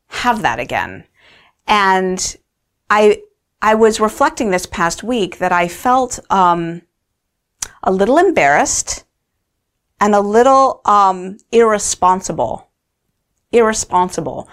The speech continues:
with you, with my tribe, for allowing myself to be so focused on trying to get my weight back down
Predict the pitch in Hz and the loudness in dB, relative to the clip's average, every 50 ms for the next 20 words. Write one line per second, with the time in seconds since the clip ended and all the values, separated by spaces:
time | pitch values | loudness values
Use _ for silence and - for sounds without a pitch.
0 | - _ _ - 202 214 - 277 294 208 131 - - _ _ - 214 - 240 214 | -20 _ _ -2 -2 -2 0 -2 -2 -2 -4 -6 -12 _ _ -14 -8 -4 -4 -4
1 | 214 - - 240 202 143 87 87 85 - _ _ _ _ _ _ _ _ _ _ | -4 -2 -2 0 0 0 -2 -4 -10 -14 _ _ _ _ _ _ _ _ _ _
2 | _ _ _ - - - 226 214 214 208 202 196 196 196 - - _ - 208 196 | _ _ _ -10 0 2 4 4 6 4 4 4 2 2 0 -2 _ -2 -2 0
3 | 190 190 190 202 214 254 285 285 254 214 180 165 160 160 - - 160 156 147 147 | 2 2 2 2 2 2 0 0 0 0 0 0 0 -4 -4 0 2 2 2 2
4 | 151 147 - - - _ _ _ _ _ _ _ _ _ _ _ _ - - - | 0 -4 -8 -20 -20 _ _ _ _ _ _ _ _ _ _ _ _ -12 -8 -2
5 | 240 220 202 196 196 190 185 185 180 180 180 180 180 185 - _ _ _ _ _ | 0 2 4 4 4 4 4 2 2 0 0 -2 -4 -6 -10 _ _ _ _ _
6 | _ _ _ - 190 196 214 220 220 - - 240 214 220 214 - - 202 202 196 | _ _ _ -8 -4 -2 -2 -2 -2 0 2 2 2 2 0 0 0 0 0 2
7 | - 175 151 151 - - 160 156 156 160 - - 180 180 180 180 - 170 175 - | 0 -2 -2 -2 -2 -2 0 0 0 -2 -2 -2 -2 -2 -2 -4 -2 -2 -2 0
8 | 170 165 160 156 160 156 - 165 147 143 - - 160 147 139 131 127 123 120 123 | 0 -2 -2 -2 -2 -2 0 -2 -4 -4 -2 -2 -2 0 0 -2 -4 -8 -12 -14
9 | 147 | -20